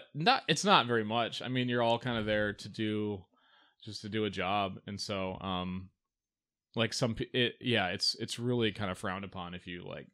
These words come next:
talk to them or ask for autographs kinda thing. Um, i-, as a department head, you have a little more leeway 'cause you're, you're there really closely lighting them. And, um, like, when I was doing Woodlawn, I asked for, um, uh, Samwise, what's his name?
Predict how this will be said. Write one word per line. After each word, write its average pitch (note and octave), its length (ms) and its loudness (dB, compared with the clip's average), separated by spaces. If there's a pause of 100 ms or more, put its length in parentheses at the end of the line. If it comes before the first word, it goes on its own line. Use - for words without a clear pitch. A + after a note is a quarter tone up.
talk G2 240 -4
to F#2 80 -12
them F2+ 180 -4
or E2 100 -6
ask E2+ 160 -8
for G2 100 -10
autographs E2+ 440 -8
kinda F#2 180 -10
thing. F2 160 -12 (380)
Um, C3 180 6
i-, C#3 200 6
as C3+ 140 4
a C#3 40 4
department C3 480 0
head, B2 260 2
you G#2+ 100 2
have G#2 120 2
a G2+ 60 -2
little G2+ 220 -4
more G2 220 -6
leeway F#2 540 -2 (100)
'cause F#2 180 -6
you're, F2+ 260 -6 (120)
you're G#2+ 200 0
there F#2+ 460 2 (440)
really G#2+ 240 4
closely G2 440 -8
lighting F2+ 460 -8
them. F2 260 -8
And, E2 160 -14 (180)
um, F2+ 360 -10 (200)
like, G#2 220 -4
when A2 120 -2
I G#2 80 -2
was G2 180 -2
doing F#2 380 -4
Woodlawn, F#2 420 -2
I F2 120 -2
asked F2 280 -4
for, F2 420 -4
um, E2 380 -6 (880)
uh, F2 460 -10 (560)
Samwise, F2 640 -10
what's F#2 160 -16
his F2+ 120 -14
name? E2+ 260 -14